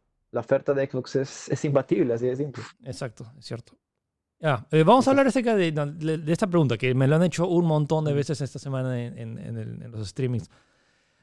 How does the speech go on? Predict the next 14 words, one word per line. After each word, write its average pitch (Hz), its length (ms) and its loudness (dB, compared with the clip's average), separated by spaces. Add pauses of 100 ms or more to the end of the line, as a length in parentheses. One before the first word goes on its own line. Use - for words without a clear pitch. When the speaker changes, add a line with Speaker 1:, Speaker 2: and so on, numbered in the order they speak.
Speaker 2:
¿Vale 170 260 2
la 202 120 6
pena 190 200 2
comprar 175 220 4
un 170 120 0
Play 170 140 2
cuatro 165 520 6
o 147 40 8
una 139 260 2
Xbox, - 680 -6 (160)
eh, 110 560 -4
una 127 200 -2
Xbox 131 200 -2
One 135 380 0